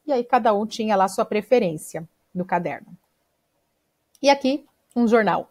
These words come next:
extra. Baratas ciborgues podem salvar vítimas de terremotos. Atrás de muitas notícias esconde-se uma história pedindo pra ser contada. É a história virtual que complementa ou amplia a história real,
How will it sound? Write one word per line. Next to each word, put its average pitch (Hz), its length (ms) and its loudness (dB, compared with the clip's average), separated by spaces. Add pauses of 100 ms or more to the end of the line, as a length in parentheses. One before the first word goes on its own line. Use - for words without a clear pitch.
(120)
extra. - 600 2 (480)
Baratas 269 380 6
ciborgues 247 500 2
podem 233 240 0
salvar 220 380 0
vítimas 233 500 -4
de - 80 -16
terremotos. 202 960 -8 (420)
Atrás 339 360 4
de 294 80 0
muitas 285 320 0
notícias 214 500 -2
esconde-se 240 540 -2
uma 226 140 -2
história 226 480 0
pedindo 220 400 -2
pra 233 160 -2
ser 233 180 -2
contada. 262 500 0 (380)
É 247 80 4
a 254 40 8
história 262 340 4
virtual 226 500 4
que 254 140 -6
complementa 240 600 0
ou 285 60 2
amplia 262 200 -2
a - 20 -2
história 254 320 0
real, 190 380 0